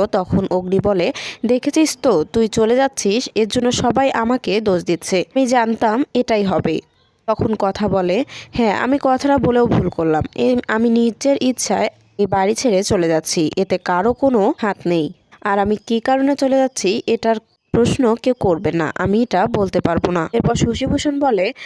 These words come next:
"ভুল যেমন আছে তেমন সংশোধনও আছে, কি হয়েছে আমাদেরকে বলো, কোনো না কোনো উপায় আমরা ঠিক বের করব।" তখন কথা বলে, "আমাকে আটকাবেন না দয়া করে,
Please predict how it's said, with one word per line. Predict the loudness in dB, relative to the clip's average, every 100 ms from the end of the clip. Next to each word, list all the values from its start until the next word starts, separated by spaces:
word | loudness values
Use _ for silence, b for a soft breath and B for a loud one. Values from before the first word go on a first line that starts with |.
| B B
"ভুল | 2 4 4 4
যেমন | 4 4 2
আছে | 2 0 2 0
তেমন | 2 2 2 0 2
সংশোধনও | 0 0 0 0 2 2 0
আছে, | -2 -4 -2 -2 -4 _ _ _ -2
কি | 2
হয়েছে | 4 4 2 2 2
আমাদেরকে | 2 0 0 0 0
বলো, | 2 2 2 2
কোনো | 2 2
না | 2 0
কোনো | 2 2 2
উপায় | 2 2 2
আমরা | 2 0
ঠিক | 0 0
বের | 0 0
করব।" | 0 0 0 -2
তখন | -4 -4 -4
কথা | -2 -2 0
বলে, | 2 2 0 -2 B B B
"আমাকে | 0 0 2
আটকাবেন | 0 0 -2 -2 0 0
না | 0
দয়া | -2 -2
করে, | -2 -4